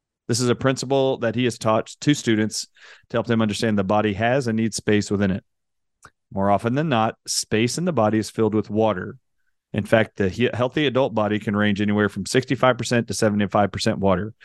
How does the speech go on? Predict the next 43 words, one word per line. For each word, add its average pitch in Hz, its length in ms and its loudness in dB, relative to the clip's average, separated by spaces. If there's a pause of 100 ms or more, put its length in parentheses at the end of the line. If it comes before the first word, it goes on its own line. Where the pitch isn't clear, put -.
(360)
For 104 100 -6
those 117 180 2
of 127 80 -4
you 131 80 0
who 123 60 2
have 120 80 0
been 117 140 0
tuning 123 260 2
into 120 200 0
my, 110 460 2 (340)
uh, 101 160 0
weekly 107 520 0 (240)
radio 120 300 0
shows, 120 500 -2 (200)
minus 107 360 0
the 110 60 -2
one 110 160 0
last 104 260 0
week 107 200 -2
that 110 100 -2
had 101 160 2
to 101 60 -2
be 101 160 0
a 92 40 0
rerun 117 540 0
'cause 98 260 -2 (140)
I 95 60 -2
wasn't 101 260 2
able 101 140 0
to 98 80 0
get 104 320 0
in 147 200 0
town 101 360 -2
fast 110 320 -2
enough 101 180 0
to 110 80 -6
be 101 80 2
able 92 120 0
to 92 60 0
record 120 340 0
that 117 140 2
from 104 160 -10
Canada, 110 460 0